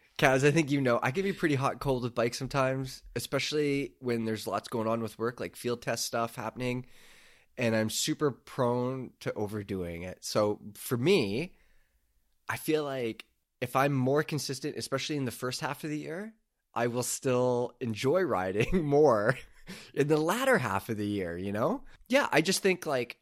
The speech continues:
Speaker 2: I'm not complaining. It's amazing what we get to do, but it's just a lot of bikes sometimes, you know? It's our life's, <laughs> our entire life is fucking bikes. It's great. But I think that that's definitely a factor sometimes in me, you know, later on in the year being like, "Ugh," about it.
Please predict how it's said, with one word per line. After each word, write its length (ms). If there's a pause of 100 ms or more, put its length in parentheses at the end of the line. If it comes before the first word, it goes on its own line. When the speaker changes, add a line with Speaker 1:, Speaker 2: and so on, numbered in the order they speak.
Speaker 2:
I'm 80
not 160
complaining. 600
It's 200
amazing 400
what 100
we 120
get 140
to 60
do, 200
but 240
it's 120
just 140
a 60
lot 160
of 60
bikes 240
sometimes, 540 (120)
you 80
know? 100 (300)
It's 260 (480)
our 100
life's, 480
<laughs> 80
our 140
entire 340
life 280
is 100
fucking 400
bikes. 400
It's 140
great. 480 (420)
But 300
I 80
think 240
that 120
that's 220
definitely 380
a 40
factor 460
sometimes 580
in 100
me, 440 (320)
you 80
know, 120
later 360
on 160
in 80
the 80
year 220
being 260
like, 320
"Ugh," 720 (280)
about 280
it. 120